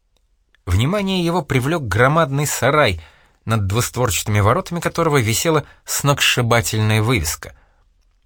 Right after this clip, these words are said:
"Продажа дегтю, рогож, гвоздей и прочего товару камергера двора его императорского величества Б Н Отрыганьева".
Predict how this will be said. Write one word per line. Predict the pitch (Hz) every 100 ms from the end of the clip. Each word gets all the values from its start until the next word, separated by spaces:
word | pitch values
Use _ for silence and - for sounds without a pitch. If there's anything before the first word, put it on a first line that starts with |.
| _ _ _ _ _
"Продажа | - 85 113 120 131 104 110
дегтю, | 92 113 113 - - 143 143
рогож, | - 101 113 107 120 135 -
гвоздей | 95 110 110 90 104 139
и | 160 - 104
прочего | - 110 120 - 147 147 - - - _ _
товару | 131 131 160 175 170 - -
камергера | - 165 131 120 127 127 117
двора | 107 107 104
его | 101 101 -
императорского | 147 123 123 113 87 92 - - 92
величества | 92 151 - - - 156 156 - _ _
Б | 92 92 131 165
Н | 123 127 135 - -
Отрыганьева". | 131 120 120 131 120 85 65